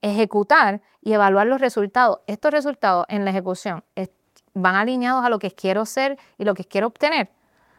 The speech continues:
Ahí es donde nacen las mejores estrategias. Así que gracias por permitirme impactar el mundo una estrategia a la vez. Nos vemos el próximo martes.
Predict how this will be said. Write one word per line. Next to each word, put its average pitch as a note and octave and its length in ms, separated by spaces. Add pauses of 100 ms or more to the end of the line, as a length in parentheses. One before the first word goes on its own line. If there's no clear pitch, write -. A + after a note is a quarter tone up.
(240)
Ahí A3 640
es G#3 100
donde G#3 220
nacen G3+ 240
las G3 100
mejores F#3+ 300
estrategias. F3+ 680 (320)
Así A3 260
que G#3 140
gracias G#3 560 (180)
por G3+ 160
permitirme G3+ 500
impactar G3 360
el G3 80
mundo G3+ 240
una G3+ 80
estrategia F#3+ 400
a F#3 40
la F#3+ 100
vez. E4 240
Nos G#3 160
vemos F3+ 180
el G3 60
próximo A3 300
martes. D#4+ 320